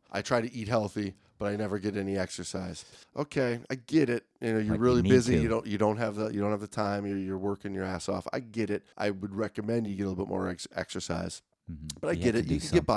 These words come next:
Speaker 2: something.
Speaker 1: with one,
Speaker 2: Yeah.
Speaker 1: right? I could see that you don't smoke, you don't really exercise, but, and you know you've got those, b-,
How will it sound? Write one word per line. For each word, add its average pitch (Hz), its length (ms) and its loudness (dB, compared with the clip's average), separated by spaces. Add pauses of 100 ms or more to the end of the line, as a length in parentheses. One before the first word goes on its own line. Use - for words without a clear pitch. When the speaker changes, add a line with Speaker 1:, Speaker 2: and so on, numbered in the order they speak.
Speaker 2:
something. 92 80 -4
Speaker 1:
with 90 100 -8
one, 87 140 -6
Speaker 2:
Yeah. 98 80 -4
Speaker 1:
right? 104 100 -6 (260)
I 123 120 0
could 120 140 -8
see 156 240 -2
that 135 180 2
you 104 100 -6
don't 107 260 -2
smoke, 104 640 -6
you 95 80 -8
don't 107 200 0
really 107 260 2
exercise, 101 480 -2
but, 98 180 -2
and 98 160 -4
you 101 80 -2
know 117 260 4
you've 107 220 0
got 107 220 -2
those, 101 300 -4
b-, - 140 -18